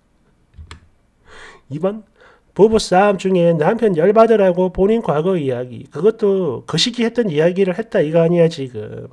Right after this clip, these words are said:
아니, 저기요. 나이 서른 살 거꾸로 쳐드셨습니까? 아들까지 키우고 있다는 아줌마가 정말 한심하네.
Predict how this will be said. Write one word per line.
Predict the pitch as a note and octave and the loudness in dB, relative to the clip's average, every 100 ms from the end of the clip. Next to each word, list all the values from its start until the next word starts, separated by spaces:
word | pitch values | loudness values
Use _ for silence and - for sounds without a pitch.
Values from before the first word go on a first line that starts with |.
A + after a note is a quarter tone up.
| C3 | -8
아니, | C#3+ E3+ | -4 -2
저기요. | F#3 G#3+ F3 G2+ - - _ - - - - | 0 0 0 -8 -12 -20 _ -20 -20 -10 2
나이 | E3 C4 | 6 6
서른 | C4 D4 C4+ | 4 2 2
살 | B3+ F3+ | 0 0
거꾸로 | C4 D#4+ C4+ A3+ | 0 2 2 2
쳐드셨습니까? | - G#3+ G3+ A3+ A3 D#3+ A2+ - A3 _ _ _ _ _ _ - | 0 -4 -4 -4 -4 -6 -8 -10 -16 _ _ _ _ _ _ 4
아들까지 | D#4 F4+ - B3+ A#3+ | 6 6 6 2 2
키우고 | - D#4 B3+ G#3+ | -4 -2 2 2
있다는 | E3 F#3 C#3 | 4 2 2
아줌마가 | C#3 F3+ A3 E3 D#3+ F3+ D#3 | 0 0 2 2 2 0 -4
정말 | - G3+ D#4+ F4 | -2 4 6 8
한심하네. | C#4+ C4+ D4+ C#4+ C4 F#3 - | 6 4 6 8 8 6 2